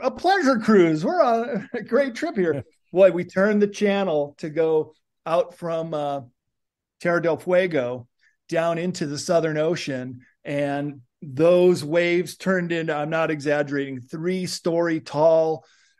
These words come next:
Speaker 1: waves, not the kind that were crashing against the boat, and some of them did, but just huge swells.
Speaker 2: Oh.
Speaker 1: And I was, we, we each had to take turns on watch, and I was <laughs> on watch, and I'm thinking,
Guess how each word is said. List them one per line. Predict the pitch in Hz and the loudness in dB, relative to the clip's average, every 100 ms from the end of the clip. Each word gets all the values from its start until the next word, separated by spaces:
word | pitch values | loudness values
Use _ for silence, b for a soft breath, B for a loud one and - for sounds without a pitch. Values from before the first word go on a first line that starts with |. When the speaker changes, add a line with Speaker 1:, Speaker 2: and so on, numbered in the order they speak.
| - | -12
Speaker 1:
waves, | 143 165 147 120 | -2 0 -2 -4
not | 175 247 - | -4 -4 -2
the | 247 | -2
kind | 247 214 220 226 | 0 0 2 2
that | 190 | 0
were | 185 185 | -2 -6
crashing | - 185 190 - 190 | 0 0 0 -4 -6
against | 170 165 - | -6 -8 -8
the | |
boat, | 151 202 185 | 0 2 2
and | 175 139 | -2 -4
some | 190 202 | -2 0
of | 202 | 0
them | 156 160 151 | 0 -2 -2
did, | 156 180 131 | 2 2 2
but | 151 | -6
just | - 151 - b b _ | -8 -14 -16 b b _
huge | - 226 269 247 180 | 0 4 4 2 -2
swells. | - 175 202 196 147 110 107 - - | -8 2 4 6 4 0 -6 -14 -6
Speaker 2:
Oh. | 127 127 113 - | 0 0 0 0
Speaker 1:
And | 175 | 2
I | 214 | 6
was, | 214 170 - _ | 6 6 0 _
we, | 202 202 | -2 0
we | 202 214 226 | 4 4 4
each | 233 226 | -2 0
had | 247 196 | 0 0
to | |
take | 185 214 214 | 0 -2 -2
turns | - 220 220 | -2 0 2
on | 170 151 151 | 2 0 0
watch, | 180 202 135 - | 0 0 -2 -10
and | 165 | -10
I | 151 | -6
was | 208 220 - | -4 -6 -8
<laughs> | |
on | 202 180 | -8 -4
watch, | 190 175 - | -2 -2 -2
and | 170 | -4
I'm | 170 | -4
thinking, | 175 147 | -6 -8